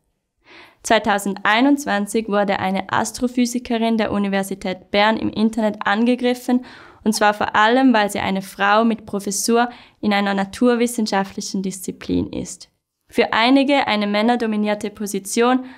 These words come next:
was als Reaktion zu sexistischen Hasskommentaren führte. Ein bedenklicher Großteil der Angriffe trifft Frauen und spezifisch Frauen im öffentlichen Raum. Diese Personen werden aufgrund eines oder mehrerer Identitätsmerkmale diskriminiert.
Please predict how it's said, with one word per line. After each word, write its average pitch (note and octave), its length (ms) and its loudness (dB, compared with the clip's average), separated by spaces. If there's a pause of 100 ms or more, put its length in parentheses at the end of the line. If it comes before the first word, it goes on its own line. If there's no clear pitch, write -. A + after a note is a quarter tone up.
(120)
was G3+ 180 0
als G3+ 200 -4
Reaktion G#3+ 600 0
zu A#3+ 160 -4
sexistischen G#3+ 840 -4
Hasskommentaren E3+ 880 -6
führte. - 480 -14 (800)
Ein G#3+ 160 0
bedenklicher A#3+ 600 0
Großteil A#3+ 480 0
der G#3 180 -2
Angriffe A#3 560 0
trifft G3 300 -8
Frauen G#3 540 0 (260)
und A3 160 -2
spezifisch B3+ 600 0
Frauen G#3+ 440 2
im G3+ 120 -2
öffentlichen G3 720 -4
Raum. D#3+ 460 -4 (400)
Diese C4+ 200 4
Personen B3 640 2
werden G#3 220 2
aufgrund A#3 640 0
eines B3 440 2
oder G#3 200 0
mehrerer A#3 520 2
Identitätsmerkmale G3+ 1200 -2
diskriminiert. F3+ 920 -6